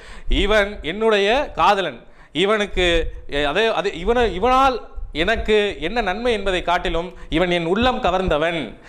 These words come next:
என் மனதை கவர்ந்தவன்." நல்லா கவனிச்சுங்க நடுவர் அவர்களே, கண்ணானாலும் கணவன், புல்லானாலும் புருஷன் என்று திருமணத்திற்கு பின்பல்ல, திருமணத்திற்கு முன்பே அந்த காதல் என்பது அப்படியாக அகத்தை,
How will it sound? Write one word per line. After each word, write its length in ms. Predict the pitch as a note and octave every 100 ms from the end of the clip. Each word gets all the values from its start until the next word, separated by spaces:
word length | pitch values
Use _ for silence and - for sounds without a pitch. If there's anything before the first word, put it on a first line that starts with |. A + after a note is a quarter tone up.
| -
என் 180 | F#3 F3+
மனதை 420 | G3 C#4 C#4+ B3+
கவர்ந்தவன்." 640 | G3 G3 F#3 D#3+ E3+ E3+
நல்லா 220 | C#3 G#3 A3+
கவனிச்சுங்க 300 | G#3 A#3 G#3
நடுவர் 260 | F#3 A#3
அவர்களே, 480 | G#3+ G3 F#3+ F#3+ F#3 - - - -
கண்ணானாலும் 640 | F3+ B3 C4+ C4 B3+ B3
கணவன், 440 | G3+ G#3+ B3+ A#3 G3
புல்லானாலும் 540 | A3+ C4+ B3+ A#3+ G#3+
புருஷன் 280 | - A#3 A3+
என்று 580 | G#3+ G#3 G3 F3 - -
திருமணத்திற்கு 600 | G#3+ C4 B3+ B3 A3 G3
பின்பல்ல, 580 | G3+ A3+ A#3 A3+ G#3 E3+
திருமணத்திற்கு 640 | A3 B3 B3+ B3 A3 F3+
முன்பே 280 | F3 G#3 A3+
அந்த 260 | G#3+ E3+ D3
காதல் 440 | F3+ G3+ C#4 C#4
என்பது 600 | A#3+ A3 A3 F#3+ G3 B3 - -
அப்படியாக 800 | D#3+ A#3 A#3+ A#3 A#3+ B3 G3+ D3 -
அகத்தை, 760 | - F3+ C4 C4 B3+ F#3+ D#3